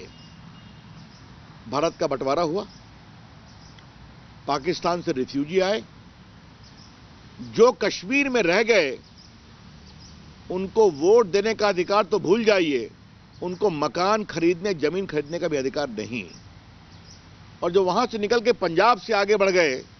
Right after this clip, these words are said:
वो भारत के प्राइम मिनिस्टर हो गए, डॉक्टर मनमोहन सिंह and आई के गुजराल, और डिप्टी प्राइम मिनिस्टर भी हो गए एल के आडवाणी। तो कितनी बड़ी क्रूर नियति थी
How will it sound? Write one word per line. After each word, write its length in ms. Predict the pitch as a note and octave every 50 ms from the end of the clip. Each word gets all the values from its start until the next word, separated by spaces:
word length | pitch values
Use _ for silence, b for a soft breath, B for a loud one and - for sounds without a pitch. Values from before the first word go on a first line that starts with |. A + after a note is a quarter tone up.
| - - - - - - - - - - - -
वो 80 | A#2+
भारत 260 | A2+ G#2+ C3+ D3+ D3+ -
के 80 | - D#3
प्राइम 240 | A2+ - B2+ C3 D3
मिनिस्टर 280 | D#3+ D#3+ - - E3+
हो 160 | F3+ E3 E3+ D#3+
गए, 220 | D#3+ F#3 - - - - - - - - - - - - - - - - - - - - -
डॉक्टर 200 | A#2 A#2 - C#3
मनमोहन 460 | B2 A#2+ B2 B2+ B2+ C3 C#3 D#3+ E3
सिंह 180 | C#3 - E3+ D3+
and 100 | C#3 C3
आई 80 | A#2+ A#2+
के 120 | C#3+ D3
गुजराल, 380 | C3+ C#3 C#3+ C3+ C#3+ F#3 - - - - - - - - - - - - - - - - - - - - - - - - - - - - - - - - - - - -
और 80 | C#3 A#2+
डिप्टी 260 | A#2 A2 - D3 C#3+
प्राइम 200 | - C3+ B2 B2+
मिनिस्टर 260 | B2+ A2+ - D3 C#3+
भी 120 | C#3 C3+
हो 120 | C3 C#3 C3
गए 120 | C3 C3
एल 100 | A2 G#2
के 120 | F#2+ C3 B2+
आडवाणी। 300 | A2+ G#2+ A#2 A#2 C3+ E3+ - - - - - - - - - - - - - - - - - - - - - - - - - - - - - - - - - - - - - -
तो 100 | - C4+
कितनी 460 | - - A3 F#3 - B3+ A#3+ D#4+ E4+ E4
बड़ी 300 | A#3+ B3 A#3+ B3+ C4+ A3+
क्रूर 540 | - - - - - C4 D4 D#4+ D#4 C4
नियति 400 | G3 E3+ F3 F#3+ G#3 - A3+ A3
थी 460 | F3+ - - F#3+ E3 C#3+ C3 B2+ D3+